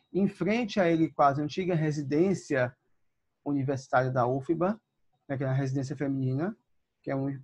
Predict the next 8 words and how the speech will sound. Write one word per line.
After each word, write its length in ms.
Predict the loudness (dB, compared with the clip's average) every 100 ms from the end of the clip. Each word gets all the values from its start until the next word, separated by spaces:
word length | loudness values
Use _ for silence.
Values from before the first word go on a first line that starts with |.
| -10
um 160 | -8 -8
prédio 880 | -4 -2 0 -2 -2 -2 -2 -6 -12 _ _ _ _ _ _
em 120 | -6
estilo 1080 | -6 -6 -6 -2 0 0 0 0 0 -2 -4 -4
normando, 680 | -2 0 0 0 0 -2
estilo 260 | -4 -4 -6
bangalô 480 | -4 -2 -2 -2 -4
chamado. 640 | -6 -6 -4 -4 -6 -10